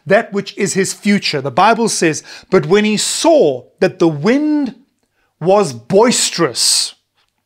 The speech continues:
he was afraid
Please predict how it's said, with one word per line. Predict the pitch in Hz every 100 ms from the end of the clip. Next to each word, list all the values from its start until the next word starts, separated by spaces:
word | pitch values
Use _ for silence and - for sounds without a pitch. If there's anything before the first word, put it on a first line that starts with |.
| _ _ _ _ _ _ _ _ _ _ _ _ _
he | - 208
was | 151 165 160 147 - - _ _ _ _ _ -
afraid | 165 - 151 127 113